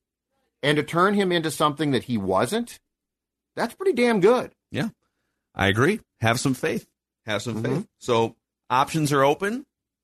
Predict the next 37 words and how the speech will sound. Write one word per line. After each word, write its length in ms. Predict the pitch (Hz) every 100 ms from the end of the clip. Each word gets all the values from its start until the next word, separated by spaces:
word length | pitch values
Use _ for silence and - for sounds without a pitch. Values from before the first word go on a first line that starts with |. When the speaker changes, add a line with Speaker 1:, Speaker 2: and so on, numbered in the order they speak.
| _ _ _
Speaker 2:
Some 280 | - 131 117
interesting 640 | - 147 151 147 160 147 139
paths 440 | - 123 131 127
forward 580 | - 120 117 117 117 113 -
after 280 | 101 113 117
two 140 | 123
thousand 340 | 113 104 104 104
twenty-three, 680 | - 104 98 - 85 82 80
unless 280 | 87 110 110
something 340 | 120 117 101
crazy 640 | - - 110 110 123 123
happens 420 | 107 95 98 107 95
still 240 | - 101
this 160 | 92 85
summer 340 | 95 87 76
with, 160 | 73 73
like, 180 | 82 78
the 100 | 85
desperate 500 | 82 90 - 95 -
forty-niners, 760 | 95 90 82 78 73 60 73 -
and 180 | 90 90
they 140 | 104
are 380 | 101 98 87 90 - _ _ _ _ _
still 300 | - - 101
desperate. 520 | 90 85 - 67 65 - _ _ _ _ _ _
But 120 | 95
it 100 | 92 85
just, 200 | 98 90
it, 200 | 90 -
it 100 | 95
looks 200 | 104 -
like 160 | 98
Kirk's 320 | - 104 95
gonna 140 | - 95
be 120 | 92
the 80 | 85
starter. 520 | - 123 127 127 123